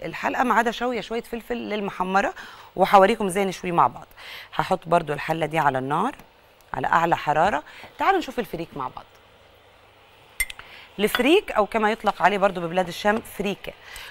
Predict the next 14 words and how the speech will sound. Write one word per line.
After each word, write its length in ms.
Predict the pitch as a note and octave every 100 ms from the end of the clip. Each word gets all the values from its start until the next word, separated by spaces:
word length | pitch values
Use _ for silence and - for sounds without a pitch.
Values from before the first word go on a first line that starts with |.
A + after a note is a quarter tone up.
| -
هو 160 | A#3+
ايه 220 | B3 F4+ D4+
الفريك؟ 340 | B3+ F#3 D3+ - - - - - - - - - - - - - - -
الكنترول. 500 | - A3 B3 C4 A3 E3 - _ _ - - - -
الفريك 360 | - A#3+ C4 A3
بيت-، 300 | A3+ - - - - - - -
مصدره 460 | G3 F3 F3 B3+
ايه؟ 200 | F3+ F3 C#3+ - - - - - - - - - - - - - - - - - - - - - - - - - - - - - - - - - - -
قمح. 380 | F4 F4 - - - -
طيب 280 | D#3+ C3
بس 180 | D3 F3+
ليه 180 | B3+ E4+
لونه 300 | F4 D#4+ -
اخضر؟ 320 | B3+ D3 B2+